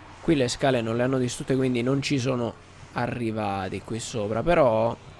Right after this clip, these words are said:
comunque non è assolutamente un luogo sicuro. Diciamo che come detto la nostra casa vera e propria ce la faremo per conto nostro, la, nel senso la costruiremo da zero più avanti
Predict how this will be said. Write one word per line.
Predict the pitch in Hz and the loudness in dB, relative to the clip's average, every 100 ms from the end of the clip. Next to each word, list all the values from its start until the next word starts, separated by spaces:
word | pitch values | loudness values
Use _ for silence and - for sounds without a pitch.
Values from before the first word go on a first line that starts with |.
| - - - - - - - - - - - - - | -20 -20 -20 -20 -20 -20 -20 -20 -20 -20 -20 -20 -20
comunque | - 143 147 131 | -2 0 2 2
non | 123 123 | 2 0
è | 127 | 2
assolutamente | 117 117 - 127 123 123 143 139 | 0 -2 -4 -2 0 2 2 2
un | 123 | 2
luogo | 120 123 117 | 4 2 2
sicuro. | 113 113 113 104 104 | 0 -2 -2 -2 -2
Diciamo | 110 139 127 | 0 2 2
che | 113 107 | 0 -2
come | 135 139 | 0 2
detto | 147 139 120 | 2 2 0
la | 107 | 0
nostra | 113 135 - - 127 120 | 0 -4 -6 -2 -2 0
casa | 131 131 120 - 107 | 2 2 2 0 0
vera | 110 110 | 0 0
e | |
propria | - 143 131 107 | 2 4 4 0
ce | 101 | -2
la | 110 | -2
faremo | 107 104 104 | -2 -2 -2
per | 110 - | -4 -4
conto | 120 120 120 | -6 -2 0
nostro, | 127 131 - 113 | 0 -2 -2 -4
la, | 92 - - 90 90 - | -4 -6 -12 -12 -12 -12
nel | 113 | -8
senso | 123 110 110 | -6 -2 -2
la | 104 | 0
costruiremo | 110 - 127 117 123 113 | -2 -2 -2 2 2 2
da | 113 113 | 2 0
zero | - 123 120 104 - | 0 2 4 2 4
più | 117 | 4
avanti | 117 107 95 107 110 139 | 4 2 0 -4 0 0